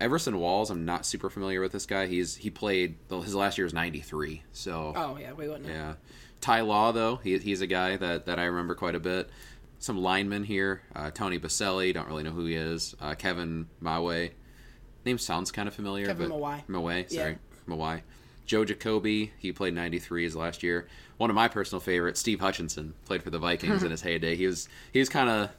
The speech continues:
Speaker 1: the lead-, <laughs> the, the leading force, uh, behind Peterson for a little bit.
Speaker 2: Mm.
Speaker 1: So, and then Alan Faneca, um, again, another guy who's pretty familiar with, with the time. So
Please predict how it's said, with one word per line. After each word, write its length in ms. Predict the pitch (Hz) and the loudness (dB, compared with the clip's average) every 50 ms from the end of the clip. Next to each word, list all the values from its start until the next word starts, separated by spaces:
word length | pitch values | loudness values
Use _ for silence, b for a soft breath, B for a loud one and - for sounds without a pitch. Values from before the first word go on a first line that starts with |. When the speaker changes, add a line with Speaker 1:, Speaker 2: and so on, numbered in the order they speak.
| - | -6
Speaker 1:
the 100 | - 98 | -2 0
lead-, 340 | 92 92 101 104 98 92 - | 2 4 4 4 4 2 0
<laughs> 40 | - | -4
the, 320 | 73 73 95 98 - 131 | -6 -6 -6 -2 -2 -2
the 140 | 113 95 110 | 0 2 2
leading 320 | 98 95 110 113 104 101 95 | 4 4 4 4 4 2 0
force, 420 | - - 98 98 98 95 - - | -2 0 2 2 2 2 0 -2
uh, 140 | 98 82 82 | -2 -2 0
behind 300 | 78 90 87 90 87 80 | 0 2 2 2 0 0
Peterson 400 | 80 92 92 87 82 - - 76 | 0 0 0 0 0 -2 -4 -6
for 100 | - 87 | -4 -4
a 60 | 82 | -4
little 180 | 78 78 76 80 | -4 -4 -4 -6
bit. 220 | 78 78 78 76 | -6 -6 -6 -6
Speaker 2:
Mm. 80 | - 80 | -6 -6
Speaker 1:
So, 260 | 80 80 85 78 73 - B B B B B B B B | -6 -4 -4 -6 -6 -8 B B B B B B B B
and 120 | - 98 95 | -6 -4 -2
then 120 | 95 90 | 0 2
Alan 240 | 78 98 101 98 95 | 2 2 2 2 0
Faneca, 480 | - 95 90 87 85 - 90 82 82 - B B B B B B B - - | 0 -2 -2 -2 -2 -2 -2 -4 -4 -4 B B B B B B B -14 -8
um, 360 | - 85 85 80 76 78 78 78 - - - - | -4 -2 -2 -2 -2 -2 -4 -6 -10 -14 -12 -10
again, 240 | 82 80 82 80 78 | -6 -6 -4 -4 -4
another 260 | 85 85 82 78 82 | -4 -4 -4 -4 -4
guy 160 | 76 73 76 | -2 -4 -4
who's 300 | 78 85 82 82 80 - | -2 -4 -4 -4 -6 -8
pretty 220 | - - 92 76 | -6 -4 -2 -2
familiar 360 | 76 - 78 73 73 73 73 76 | -2 -4 -6 -8 -6 -6 -8 -8
with, 160 | 76 76 - - | -10 -12 -12 -10
with 100 | 78 78 | -10 -10
the 80 | - | -10
time. 320 | - - 76 76 76 76 76 | -10 -10 -8 -8 -8 -8 -8
So 240 | - 87 82 78 | -6 -6 -6 -6